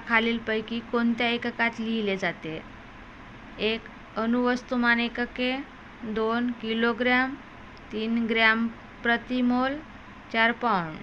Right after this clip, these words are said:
तर या प्रश्नाचे उत्तर आहे ऑप्शन क्रमांक एक, अणुवस्तुमान एकके. प्रश्न नऊ,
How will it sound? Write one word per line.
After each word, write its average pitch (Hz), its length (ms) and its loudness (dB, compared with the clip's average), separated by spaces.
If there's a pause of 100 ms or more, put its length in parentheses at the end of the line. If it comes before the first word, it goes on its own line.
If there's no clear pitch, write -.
(3250)
तर 208 100 0
या 214 140 4
प्रश्नाचे 247 560 0
उत्तर 247 380 0
आहे 254 380 2 (400)
ऑप्शन 262 420 0
क्रमांक 247 520 2
एक, 226 360 2 (300)
अणुवस्तुमान 240 840 2
एकके. 196 560 -4 (2250)
प्रश्न 240 360 0
नऊ, 233 360 2